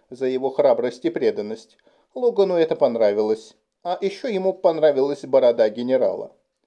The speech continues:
Лили слышала разговор своего отца и китайца, спрятавшись за пианино.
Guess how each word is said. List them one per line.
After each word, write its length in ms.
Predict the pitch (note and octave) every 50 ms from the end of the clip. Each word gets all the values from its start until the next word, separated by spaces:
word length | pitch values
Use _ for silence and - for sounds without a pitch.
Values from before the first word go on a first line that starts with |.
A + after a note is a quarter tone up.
| _ _ _ _ _ _ _ _
Лили 280 | - D3+ F#3+ G3+ G3+ G3+
слышала 500 | G3 G#3 A#3 A#3 A3 - D#3+ B2+ B2+ B2+
разговор 440 | C3 B2 B2 B2 C3+ C3+ C#3 C3 C3
своего 380 | - C#3+ C3 C3 C3 C3 C3+ C3+
отца 320 | C3+ B2+ - - - - D#3
и 160 | - - E3
китайца, 720 | - - F#3+ - - G#3+ G3+ G3 G3 - - G3 F#3+ - - _ _ _ _
спрятавшись 680 | _ _ - G3+ F#3 - F3 D#3+ - - - D#3 C#3
за 180 | B2 C3 D#3 D3+
пианино. 640 | - E3+ E3+ E3+ D#3+ C#3+ A2+ G2+ F#2+ F#2 F#2+ -